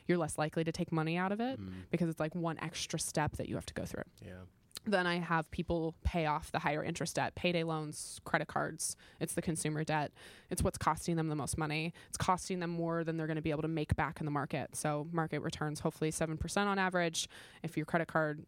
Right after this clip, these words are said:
Speaker 1: most credit cards start at fifteen percent,
Speaker 2: Right.
Speaker 1: and you're looking from anywhere to fifteen to thirty percent interest. So paying that off first as much as you can. Um, I suggest starting with, like, the, the debt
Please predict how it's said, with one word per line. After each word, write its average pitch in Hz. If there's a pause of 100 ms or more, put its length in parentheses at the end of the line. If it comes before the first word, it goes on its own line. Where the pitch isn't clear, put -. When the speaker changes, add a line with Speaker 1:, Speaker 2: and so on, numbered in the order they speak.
Speaker 1:
most 175
credit 160
cards -
start 143
at -
fifteen 160
percent, - (160)
Speaker 2:
Right. -
Speaker 1:
and 170
you're 160
looking 156
from 143
anywhere 156
to 156
fifteen 170
to 156
thirty 156
percent -
interest. -
So 151 (320)
paying 170
that 160
off 156
first -
as 160
much 165
as 160
you 151
can. 175 (460)
Um, 165
I 190
suggest 202
starting 185
with, 170
like, 165
the, 170
the 185
debt 160